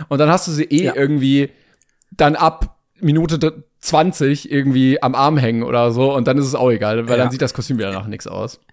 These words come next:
Speaker 2: Ich war letztes Jahr auf so ein bisschen in der Stadt einfach auf, auf ein paar, ja, Halloween-Partys sind's ja da nicht, aber in Kneipen, die halt Halloween gefeiert haben. Und ich hatte,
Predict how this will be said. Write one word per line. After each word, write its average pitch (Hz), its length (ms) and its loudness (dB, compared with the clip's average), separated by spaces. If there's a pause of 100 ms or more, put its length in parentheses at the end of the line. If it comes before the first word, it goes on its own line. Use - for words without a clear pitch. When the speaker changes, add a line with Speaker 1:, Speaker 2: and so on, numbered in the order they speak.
(800)
Speaker 2:
Ich 123 180 -6
war 139 100 0
letztes 156 340 -4
Jahr 156 400 2
auf 131 140 -6
so 123 340 -4
ein - 200 -12
bisschen 120 280 -6
in 101 40 -14
der 104 100 -8
Stadt - 260 -4
einfach 131 340 -6
auf, 131 220 -8
auf - 200 -14
ein 117 160 -16
paar, 104 260 -8 (300)
ja, 110 120 -4
Halloween-Partys 113 680 -4
sind's 127 160 -4
ja 135 60 -4
da 113 120 -4
nicht, 117 160 -6
aber 104 100 -2
in 95 80 -8
Kneipen, 107 380 -8
die 117 60 -2
halt 104 120 -6
Halloween 117 240 -4
gefeiert 113 340 -6
haben. 113 140 -8
Und 110 120 -12
ich - 100 -14
hatte, 123 340 -4